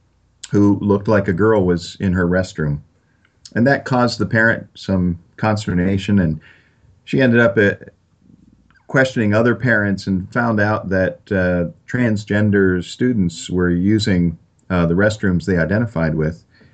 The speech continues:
And this led to people going to the school board. I actually got involved in about February or March. That's when I,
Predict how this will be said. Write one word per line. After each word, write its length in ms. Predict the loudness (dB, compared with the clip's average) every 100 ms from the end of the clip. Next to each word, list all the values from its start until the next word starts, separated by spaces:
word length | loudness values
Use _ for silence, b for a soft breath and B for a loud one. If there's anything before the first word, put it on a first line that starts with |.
| b b b b -8 0
And 380 | 2 4 2 0
this 360 | 0 0 0
led 280 | 0 2 0
to 100 | -4
people 300 | -4 -4 -2
going 280 | 0 2 2
to 60 | 2
the 100 | -2
school 320 | -6 -2 0
board. 240 | 2 0
I 140 | 2 2
actually 340 | 0 -2 0
got 220 | 0 0
involved 500 | 0 -2 0 0 0
in 60 | 0
about 420 | 0 0 -2 -6
February 800 | -16 -6 -4 -2 0 2 2 0
or 80 | -4
March. 560 | -2 0 0 0 -4
That's 200 | -4 -2
when 120 | -2 0
I, 240 | 0 -2